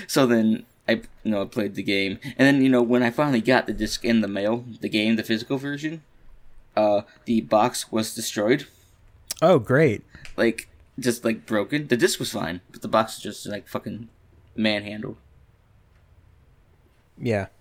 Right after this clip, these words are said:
Speaker 1: So, I enjoy the games. Uh, Hacker's Memory is probably the only game in years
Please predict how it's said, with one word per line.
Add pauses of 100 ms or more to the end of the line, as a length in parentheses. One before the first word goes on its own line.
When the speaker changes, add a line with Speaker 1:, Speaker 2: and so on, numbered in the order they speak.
(1000)
Speaker 1:
So, (1040)
I
enjoy
the
games. (680)
Uh, (460)
Hacker's
Memory
is
probably
the
only
game
in
years